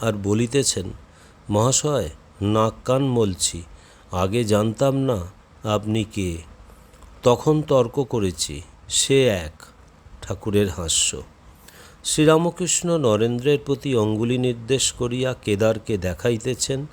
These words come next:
ও বলিতেছেন, "সব ত্যাগ করেছে।"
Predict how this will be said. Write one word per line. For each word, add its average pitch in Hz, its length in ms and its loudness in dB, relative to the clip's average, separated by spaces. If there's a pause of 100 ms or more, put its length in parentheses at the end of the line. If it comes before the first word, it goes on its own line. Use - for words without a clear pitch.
(440)
ও 107 140 6
বলিতেছেন, 98 800 -2 (520)
"সব 95 340 0 (160)
ত্যাগ 87 180 -2 (120)
করেছে।" 110 580 -2